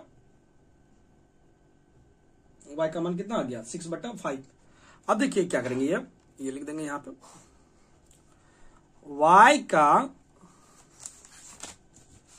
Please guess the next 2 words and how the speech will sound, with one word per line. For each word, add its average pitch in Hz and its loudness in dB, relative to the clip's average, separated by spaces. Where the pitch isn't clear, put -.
मान 175 4
समीकरण 185 2